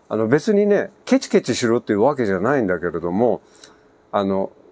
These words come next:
若い子と結婚するわけですよね。なんでじじいと結婚してくれんのって、いい生活できるから、お金があるからってことがもちろんあるわけだ。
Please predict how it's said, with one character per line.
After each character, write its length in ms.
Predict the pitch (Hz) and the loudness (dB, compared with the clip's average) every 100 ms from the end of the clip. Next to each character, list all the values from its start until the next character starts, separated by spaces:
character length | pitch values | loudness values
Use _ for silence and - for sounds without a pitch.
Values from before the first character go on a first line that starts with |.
| - | -4
若 260 | 113 120 208 | 0 4 4
い 60 | |
子 100 | 143 | 2
と 120 | 110 107 | 0 -2
結 160 | 120 | -4
婚 180 | - 180 | 0 0
す 100 | 180 | 2
る 80 | 220 | 2
わ 120 | 220 | 2
け 100 | 180 | 2
で 120 | 117 | 0
す 100 | 95 | -2
よ 100 | 113 | 0
ね。 160 | 131 139 | 2 2
な 160 | 156 | 2
ん 60 | 208 | 2
で 100 | 139 | 0
じ 160 | 120 123 | 0 0
じ 120 | 139 | 0
い 20 | |
と 100 | 113 | 0
結 160 | 104 98 | -2 -2
婚 160 | 120 | -2
し 60 | 107 | -2
て 100 | 117 | -2
く 140 | 107 | 0
れ 140 | 110 117 | 0 0
ん 60 | |
の 120 | 98 101 | 0 -2
っ 40 | |
て、 120 | 156 | 2
い 40 | 165 | 2
い 40 | |
生 140 | 156 | 2
活 260 | 113 107 110 | -2 -2 -2
で 120 | 107 | -2
き 100 | 98 | -2
る 120 | 117 | -2
か 100 | 95 | 0
ら、 60 | 92 | 0
お 80 | 92 | 0
金 220 | 131 131 | 0 2
が 100 | 135 | 0
あ 40 | |
る 100 | 156 | 0
か 120 | 107 95 | 0 0
ら 80 | |
っ 20 | 92 | -2
て 80 | 98 | -4
こ 140 | 107 | -2
と 120 | 139 | 0
が 60 | 117 | 0
も 160 | 104 | 0
ち 120 | 127 185 | 0 0
ろ 120 | 117 | 2
ん 60 | |
あ 80 | 165 | 2
る 100 | 196 | 2
わ 160 | 113 92 | 0 0
け 120 | 90 | -4
だ。 120 | 87 | -4